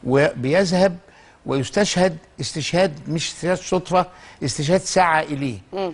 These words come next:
Speaker 1: وسعى اليه من اجل انه هو كان ممكن ي-، يروح يقول لهم: "مش انا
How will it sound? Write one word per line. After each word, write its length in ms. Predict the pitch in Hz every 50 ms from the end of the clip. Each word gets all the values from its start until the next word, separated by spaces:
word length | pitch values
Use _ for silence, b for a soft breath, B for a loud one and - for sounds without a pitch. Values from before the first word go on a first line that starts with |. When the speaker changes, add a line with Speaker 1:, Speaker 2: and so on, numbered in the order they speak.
| - _ -
Speaker 1:
وسعى 560 | 117 123 123 - 190 190 180 175 170 160 151
اليه 240 | 147 165 196 202 180 b b b b b b b
من 260 | - 139 139 147 -
اجل 360 | - 190 202 156 147 147 147 151
انه 560 | - 160 170 180 180 175 175 175 175 175 - - 147
هو 100 | 156 165
كان 160 | - 185 185
ممكن 360 | 208 220 202 - 196 180 180
ي-، 40 | 185
يروح 460 | 190 196 - 175 156 160 190 180 151
يقول 220 | 165 160 151 151 156
لهم: 220 | 175 180 165 151 - B B B B B -
"مش 200 | 160 170 - -
انا 320 | - 170 170 165 151 147